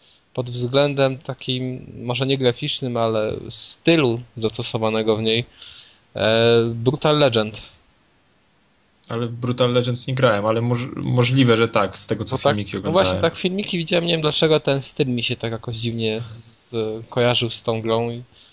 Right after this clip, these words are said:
Speaker 1: znaczy, sa-, sam
Speaker 2: Znaczy, bo ona, ona ma
Speaker 1: tak.
Speaker 2: jakiś taki s-, styl i on jest bardzo wyrazisty w Londynie, w, w czasach tych niby współczesnych, ale ten styl s-,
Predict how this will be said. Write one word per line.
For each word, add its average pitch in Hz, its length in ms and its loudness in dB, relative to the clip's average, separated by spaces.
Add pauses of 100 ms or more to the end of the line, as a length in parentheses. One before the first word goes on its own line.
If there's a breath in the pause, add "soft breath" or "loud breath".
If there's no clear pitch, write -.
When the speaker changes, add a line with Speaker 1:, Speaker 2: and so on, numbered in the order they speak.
(260 loud breath)
Speaker 1:
znaczy, 139 260 4
sa-, 135 360 2
sam 143 200 2
Speaker 2:
Znaczy, 143 80 4
bo 156 160 8
ona, 170 260 6
ona 165 160 4
ma 180 60 4
Speaker 1:
tak. 214 100 6
Speaker 2:
jakiś 165 220 4
taki 139 240 0
s-, - 440 -4
styl 165 400 2
i 151 220 2
on 160 160 4
jest 139 140 0
bardzo 143 280 4
wyrazisty 135 480 2
w 127 80 -2
Londynie, 127 580 2 (160)
w, 113 200 -2
w - 60 -10
czasach - 340 0 (200)
tych 113 220 -6
niby 107 160 -4
współczesnych, 117 840 -2 (580 loud breath)
ale 160 340 4
ten 156 340 -4
styl 165 440 0
s-, - 220 -6